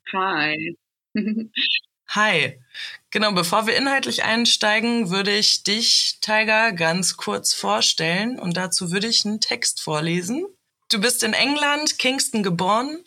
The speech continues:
Speaker 2: einunddreißig Jahre alt. Dein Geld verdienst du mit der Sexarbeit, vor allem bere-, im Bereich Independent Escorting, um mit Home-Videos sowie mit dem Schreiben von Texten. Neben der Arbeit als Sexworker arbeitest du auch als Seminarleitung für die Ausbildung Sexualpädagogik in Linz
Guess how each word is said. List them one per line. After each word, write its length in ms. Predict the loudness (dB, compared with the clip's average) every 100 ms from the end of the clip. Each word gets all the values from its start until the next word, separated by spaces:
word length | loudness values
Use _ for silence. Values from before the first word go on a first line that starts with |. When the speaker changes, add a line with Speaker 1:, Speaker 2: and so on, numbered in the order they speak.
| -10
Speaker 2:
einunddreißig 800 | -2 0 2 0 0 0 0 0
Jahre 300 | 2 2 0
alt. 480 | 0 -2 0 0 2
Dein 180 | 0 2
Geld 260 | 2 2
verdienst 480 | 0 -2 0 0 0
du 40 | 0
mit 180 | -2
der 120 | -2 -2
Sexarbeit, 720 | -2 -2 -2 -2 -2 -2 -2
vor 180 | 0 2
allem 220 | 4 2
bere-, 220 | 0 -2 0
im 140 | 2
Bereich 460 | 2 2 2 2 0
Independent 800 | 0 0 0 0 2 2 0 -2
Escorting, 800 | -2 -2 -2 -4 -2 -2 -2 -6 -10 -10 -8 -12 -12 -2
um 220 | 2 2
mit 200 | 2 2
Home-Videos 840 | 0 0 0 0 0 0 0 0
sowie 260 | 0 0 0
mit 220 | 0 0
dem 100 | 0
Schreiben 460 | 0 2 0 0 -4
von 180 | -4
Texten. 640 | -4 -4 -4 -4 -4 -10 -14 _ _ _ -20 -8
Neben 280 | 0 2 2
der 220 | 0 2
Arbeit 400 | 0 0 0 0
als 180 | -2 -2
Sexworker 840 | -2 -2 -2 0 -2 -2 -4 -2 0
arbeitest 540 | 0 0 0 0 0
du 80 | 2
auch 220 | 0 0
als 200 | -4 -2
Seminarleitung 840 | 0 2 2 2 2 0 -2 -4 -4
für 160 | -4
die 120 | -2 0
Ausbildung 600 | 0 -2 -2 -2 -4 -2
Sexualpädagogik 1120 | -4 -2 -2 0 -4 -4 -4 -2 -2 -4 -6
in 180 | -4 -2
Linz 440 | 0 -2 -2 -4